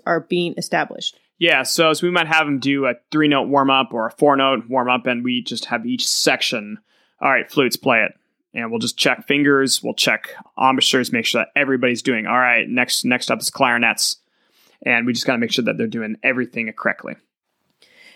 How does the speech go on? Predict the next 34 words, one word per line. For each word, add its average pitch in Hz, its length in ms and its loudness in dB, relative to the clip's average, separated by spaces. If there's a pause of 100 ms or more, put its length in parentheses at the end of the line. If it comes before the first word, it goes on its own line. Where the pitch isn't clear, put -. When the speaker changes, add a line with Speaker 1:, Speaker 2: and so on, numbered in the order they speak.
Speaker 1:
The 208 100 4
next 233 220 4
thing 226 160 4
we 214 100 6
do 214 320 4
is 180 320 2
rhythm 196 280 2
drills. - 360 -8 (260)
So 202 220 4
we 208 280 4
have 196 480 4 (280)
three 247 160 4
to 269 80 4
four 233 180 4
measure 190 580 2
rhythm 185 280 2
drills 170 380 0
every 175 220 2
day. 175 340 2 (380)
These 240 280 6
drills 214 360 4
are 180 340 2
all 175 220 4
unison 262 720 4
and 180 180 2
must 196 300 2
be 220 120 2
played 190 440 2
perfectly 202 560 2 (100)
in 170 100 0
order 175 280 2
to - 160 -4
move 170 180 0
on. 165 260 -6